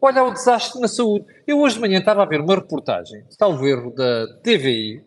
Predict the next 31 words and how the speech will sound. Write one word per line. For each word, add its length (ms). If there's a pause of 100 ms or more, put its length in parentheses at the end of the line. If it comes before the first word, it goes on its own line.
(1300)
no 120
Centro 360
de 80
Saúde 280
de 80
Loures, 640 (1080)
com 140
senhoras 520
velhotas 580
à 100
porta 400
do 80
Centro 220
de 60
Saúde 220
de 60
Loures, 260
que 300
foram 240
para 160
lá 180
às 160
onze 260
da 120
noite 320
de 60
ontem, 500 (240)
para 120
conseguir 380
uma 160
consulta. 1080